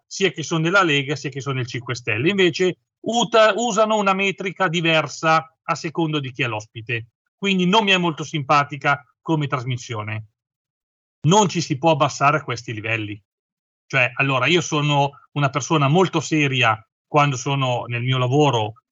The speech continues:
o nel mio mondo politico, nel mio mondo di amministratore,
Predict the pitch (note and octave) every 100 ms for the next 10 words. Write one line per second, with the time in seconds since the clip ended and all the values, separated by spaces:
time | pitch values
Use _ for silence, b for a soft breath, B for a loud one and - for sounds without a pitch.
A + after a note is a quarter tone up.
0 | _ C3 C3+ C3 B2+ C3 C#3+ D3 C3+ B2
1 | B2+ D3+ D3+ D#3+ E3+ E3+ C#3 B2+ B2+ B2+
2 | B2 B2 B2 A#2+ B2 A#2+ D#3+ F3+ G3 G#3+